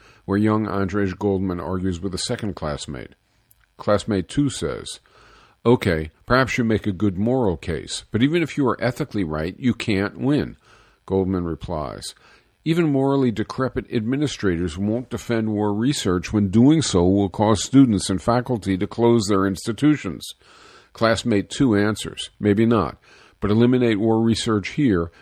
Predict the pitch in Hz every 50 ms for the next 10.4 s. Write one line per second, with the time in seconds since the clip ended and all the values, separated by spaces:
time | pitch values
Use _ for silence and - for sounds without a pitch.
0 | _ - 92 98 104 107 110 110 107 - 113 107 101 - 113 98 - - 104 101
1 | 101 98 87 101 98 92 87 95 101 101 98 95 95 87 90 - - - 85 87
2 | 85 - - _ _ _ _ _ _ _ _ - - 101 104 101 117 117 110 113
3 | 101 87 110 110 98 104 107 - - 117 107 - - 113 110 113 113 120 127 113
4 | - - 120 120 120 117 101 120 135 127 - - - - - _ - 98 98 107
5 | 104 107 101 - - 107 101 - - 98 - - 110 107 101 87 98 101 92 80
6 | 101 104 104 104 101 - - 98 95 92 - - - 107 104 107 110 107 107 107
7 | 107 - _ _ _ - 87 92 92 85 76 90 85 82 - 98 92 87 76 -
8 | - 82 76 78 78 71 69 65 64 57 57 - _ _ _ - - _ _ -
9 | 110 110 - - - 123 123 117 - - - - - 107 98 98 92 - _ -
10 | 87 87 87 82 71 57 -